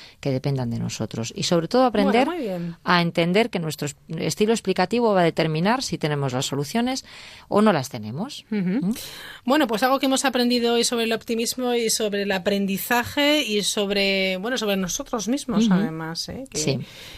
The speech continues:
Speaker 2: que está muy bien, desde luego, en cualquier ámbito, yo creo que de, de la vida. ¿Alguna cosa más, Belén?
Speaker 1: Bueno, pues yo voy a hacer una propuesta, como siempre, para
Speaker 2: Pues
Speaker 1: la
Speaker 2: venga,
Speaker 1: acción, ¿no?
Speaker 2: vamos allá.
Speaker 1: Eh, hemos aprendido a analizar un fracaso, un problema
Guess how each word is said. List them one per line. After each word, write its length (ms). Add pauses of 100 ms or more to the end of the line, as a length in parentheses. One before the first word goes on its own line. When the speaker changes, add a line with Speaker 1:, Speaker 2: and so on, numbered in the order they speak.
Speaker 2:
que 80
está 200
muy 140
bien, 160
desde 220
luego, 280
en 80
cualquier 300
ámbito, 280
yo 180
creo 200
que 160
de, 440
de 160
la 140
vida. 160
¿Alguna 220
cosa 200
más, 220
Belén? 280 (240)
Speaker 1:
Bueno, 260
pues 280
yo 340
voy 140
a 40
hacer 140
una 160
propuesta, 420
como 200
siempre, 360
para 200
Speaker 2:
Pues 100
Speaker 1:
la 60
Speaker 2:
venga, 140
Speaker 1:
acción, 460
¿no? 80
Speaker 2:
vamos 240
allá. 240
Speaker 1:
Eh, 340 (180)
hemos 220
aprendido 380
a 40
analizar 440
un 120
fracaso, 480
un 100
problema 640